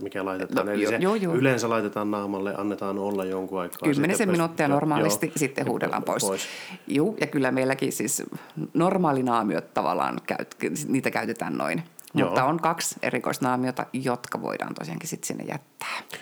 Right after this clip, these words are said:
Speaker 1: Mutta ne tuskin on sitten vihreän näköisiä, että ihmiset ei
Speaker 2: Ei,
Speaker 1: kävele.
Speaker 2: ne on ihan kirkkaita,
Speaker 1: <laughs>
Speaker 2: läpinäkyviä, eikä kukaan huomaa, että
Speaker 1: Okei.
Speaker 2: se siellä on. Mut jännää on, että menee viisi minuuttia, niin se on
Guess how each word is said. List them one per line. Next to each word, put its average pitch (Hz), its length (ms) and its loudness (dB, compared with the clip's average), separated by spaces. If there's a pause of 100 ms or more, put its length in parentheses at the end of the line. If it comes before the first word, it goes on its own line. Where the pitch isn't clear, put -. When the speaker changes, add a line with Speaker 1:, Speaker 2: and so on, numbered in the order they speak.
(100)
Speaker 1:
Mutta 98 200 -2
ne 104 280 2
tuskin 98 440 -4
on 101 180 0
sitten 95 240 -8
vihreän 95 320 -4
näköisiä, 92 380 -6
että - 200 -4
ihmiset 151 280 4
ei 180 120 4
Speaker 2:
Ei, 165 140 4
Speaker 1:
kävele. 156 200 2
Speaker 2:
ne 185 100 6
on 190 80 6
ihan 254 180 4
kirkkaita, 240 720 6
Speaker 1:
<laughs> 220 60 6
Speaker 2:
läpinäkyviä, 233 800 4 (140)
eikä 202 220 0
kukaan 214 420 2
huomaa, 175 420 2
että 180 300 -2 (600)
Speaker 1:
Okei. 135 260 2
Speaker 2:
se 147 100 2
siellä 147 280 4
on. 190 220 4
Mut 143 200 -2
jännää 196 420 4
on, 196 120 2
että 185 220 0
menee 160 360 2
viisi 214 320 0
minuuttia, 139 460 0
niin 135 120 -2
se 147 80 -2
on 135 120 -2